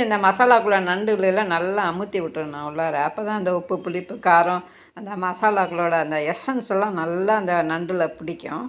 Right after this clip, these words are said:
நல்லா இப்படி அமுத்தி விட்டு மூடி போட்டு ஒரு பதினஞ்சு நிமிஷம்,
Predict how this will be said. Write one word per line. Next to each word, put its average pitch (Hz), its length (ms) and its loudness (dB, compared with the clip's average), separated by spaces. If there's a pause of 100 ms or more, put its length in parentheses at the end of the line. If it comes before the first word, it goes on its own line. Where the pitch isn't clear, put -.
(360)
நல்லா 185 240 -2
இப்படி 185 220 0
அமுத்தி 190 260 -6
விட்டு 175 220 -4
மூடி 220 340 -2
போட்டு 226 400 0
ஒரு 185 280 -4
பதினஞ்சு 254 540 0
நிமிஷம், 196 540 -8